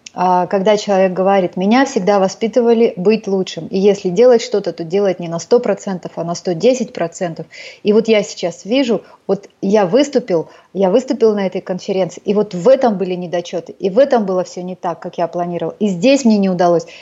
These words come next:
и все, все, соответственно, все плохо. И вот с этим, мне кажется, жить и расти очень сложно, потому что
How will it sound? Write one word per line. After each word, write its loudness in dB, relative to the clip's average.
и 2
все, -2
все, 2
соответственно, -4
все -10
плохо. -10
И -2
вот 0
с -10
этим, 0
мне -4
кажется, -2
жить -2
и 4
расти 0
очень -2
сложно, 2
потому -4
что -2